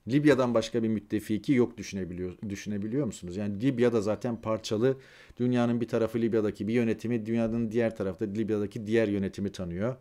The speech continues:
Böyle bir nokta. E, diplomasi yapamıyor ve Türkiye'nin, Türkiye diplomatik tezlerini dünyaya kabul ettiremiyor. İki bin yirmiyi atlatamazlar dememin nedeni o. Bu bir kehanet değil, e, realite.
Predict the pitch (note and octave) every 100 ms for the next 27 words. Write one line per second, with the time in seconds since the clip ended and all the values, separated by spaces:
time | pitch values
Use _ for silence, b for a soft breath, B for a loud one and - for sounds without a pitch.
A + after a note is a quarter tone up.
0 | B B B B B B B E3 A#2+ A2+
1 | C#3 A#2 G#2 - G2 A#2+ - - A2+ A2
2 | G#2+ A2 - G#2+ B2+ D#3 C#3 C3+ E3 B2+
3 | C#3 B2+ G2 G#2+ A2+ G#2 C#3 A#2+ B2+ B2+
4 | B2+ - D3+ D3+ C3+ A#2+ A#2 B2+ B2 D3+
5 | - - B2 A2 A#2 A2 B2+ E3 - b
6 | - B2 B2 G#2+ G#2 C3 C#3 B B B
7 | A#2 G#2+ A#2+ G#2 - G#2+ G2+ F2+ F2 -
8 | _ _ B B B B B G3 A#3 A3
9 | G#3 G3+ F#3 G3 E3+ - D#3+ D3 C3 B2
10 | C3+ B2+ B2+ B2+ C3 B2 A#2 A2+ A2 A#2+
11 | D3+ D3 D3+ - B2+ B2+ B2+ B2 B2+ C3
12 | D#3 - - A#2 A2+ A2+ A2 G#2+ G2+ F#2+
13 | F#2 F#2 G2 C3+ D3+ E3 - G2